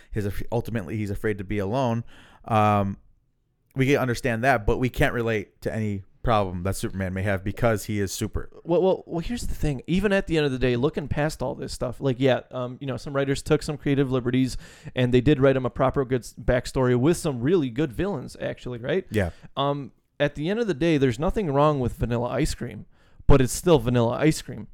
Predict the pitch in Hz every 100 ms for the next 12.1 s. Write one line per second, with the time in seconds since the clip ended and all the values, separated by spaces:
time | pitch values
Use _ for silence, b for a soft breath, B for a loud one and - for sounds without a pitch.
0 | 98 98 107 135 135 131 151 - 151 151
1 | 127 - 143 180 160 151 - - - 131
2 | 131 131 127 - 139 156 - 143 131 120
3 | 135 131 117 127 131 180 - - 127 120
4 | - b b b 127 139 147 135 160 143
5 | 139 131 123 123 117 143 120 110 127 120
6 | - 135 120 - - - 117 110 113 -
7 | - 131 127 117 113 - - 104 104 110
8 | 123 117 - b b b 135 160 - 127
9 | 156 156 165 147 165 170 156 165 160 -
10 | 180 160 147 147 147 - - - 147 143
11 | - 147 160 135 107 110 151 104 92 123
12 | 120